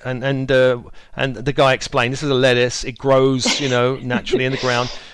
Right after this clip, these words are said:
Speaker 1: And she
Speaker 2: Yeah.
Speaker 1: said, and I remember this, she said, "Why would I eat anything that grows in the ground?"
Speaker 2: Wow,
Speaker 1: And it was
Speaker 2: that's
Speaker 1: incredible. And I
Speaker 2: amazing.
Speaker 1: think this is, she was about sixteen, seventeen.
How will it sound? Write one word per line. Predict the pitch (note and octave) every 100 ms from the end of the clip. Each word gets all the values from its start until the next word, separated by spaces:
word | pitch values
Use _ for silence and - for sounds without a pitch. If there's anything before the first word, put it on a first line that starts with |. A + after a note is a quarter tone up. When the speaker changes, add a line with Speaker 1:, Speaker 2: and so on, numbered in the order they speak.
| -
Speaker 1:
And | C#3+ C3+
she | G#3
Speaker 2:
Yeah. | G3 F#3+
Speaker 1:
said, | C#3+ B2
and | C3+
I | C3+
remember | D3+ D#3+
this, | C3+ C3 -
she | -
said, | D3 D#3 A#2
"Why | C#3 E3 G3
would | F#3
I | E3
eat | D3+ D3+ D3 C3
anything | C#3 D#3 D3+ B2+ A2+
that | A#2
grows | - C#3 C3+ C3
in | C3
the | C3
ground?" | C#3 D3+ B2 F2+ - - - - - -
Speaker 2:
Wow, | G3+ F#3 F#3 F3+
Speaker 1:
And | C3
it | D3+
was | D#3
Speaker 2:
that's | -
Speaker 1:
incredible. | F#3+ F3+ - C3
And | D3
I |
Speaker 2:
amazing. | E3
Speaker 1:
think | F3+
this | D#3 G3+
is, | - D3
she | - A3+
was | F#3+
about | F3+ D#3 A#2+
sixteen, | - - - C3+ B2+
seventeen. | B2 B2+ B2 A#2+ B2+ A2+